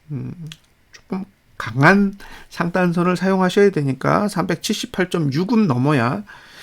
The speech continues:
예, 이제 매도를 고민하실 수 있을 것 같아요. 그리고 삼백팔십육 점 칠까지 요 박스를 사용하시면 돼요. 삼백칠십팔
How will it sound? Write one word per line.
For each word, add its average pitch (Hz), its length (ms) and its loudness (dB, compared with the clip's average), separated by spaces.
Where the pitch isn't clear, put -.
예, 120 360 -10
이제 - 160 -20
매도를 139 640 4
고민하실 127 560 -6
수 135 160 -8
있을 135 240 -6
것 139 160 -8
같아요. - 380 -16
그리고 202 640 2
삼백팔십육 156 1040 -4
점 143 180 -2
칠까지 - 720 -4
요 143 160 0
박스를 135 840 -4
사용하시면 151 480 -6
돼요. 107 160 -12
삼백칠십팔 165 840 0